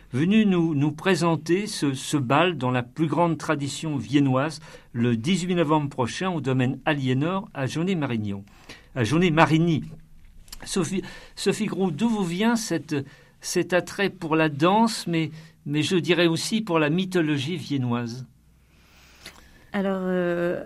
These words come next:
Speaker 2: avec Nicolas, on a beaucoup pratiqué, euh, les danses de salon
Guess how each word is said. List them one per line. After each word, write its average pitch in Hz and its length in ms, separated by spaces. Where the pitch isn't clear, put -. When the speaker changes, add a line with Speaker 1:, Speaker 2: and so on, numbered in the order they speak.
Speaker 2:
avec 180 260
Nicolas, 196 320
on 202 40
a 170 80
beaucoup 190 340
pratiqué, 196 720
euh, 175 140
les 175 100
danses 170 220
de 185 80
salon 185 440